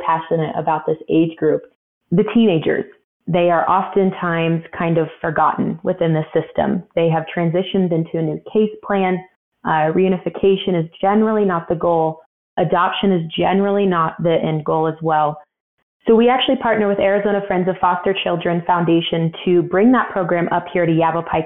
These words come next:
County. And what they do is we create really individualized, um, indiv-,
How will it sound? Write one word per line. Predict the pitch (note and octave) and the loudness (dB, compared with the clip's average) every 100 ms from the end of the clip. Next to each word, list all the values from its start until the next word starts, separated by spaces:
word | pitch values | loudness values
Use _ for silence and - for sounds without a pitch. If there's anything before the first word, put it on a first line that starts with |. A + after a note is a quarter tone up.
| - | -4
County. | E3 E3 D#3 D#3 _ _ _ - | -2 0 -2 -4 _ _ _ -2
And | F#3+ F#3 F3+ F3 F3 - _ - | 2 2 2 0 -2 -6 _ -10
what | E3+ F#3 G3+ - | -2 0 0 2
they | G#3 A3 F#3+ | 2 2 2
do | G3 F3+ F3 E3+ | 2 4 4 2
is | - E3 D#3+ | 2 2 2
we | F3 F#3+ | -2 -2
create | - F3+ E3 | 0 2 2
really | F3+ G3 G#3+ F#3+ | 2 4 2 2
individualized, | G3+ G3+ G3 F3+ F3 E3+ E3 D#3+ - - | 0 2 0 0 0 2 0 -2 -14 -8
um, | E3+ D#3 D3 D3 - _ - | -2 -2 -2 -6 -12 _ -2
indiv-, | F3+ F3 G3 G#3+ | 0 4 4 2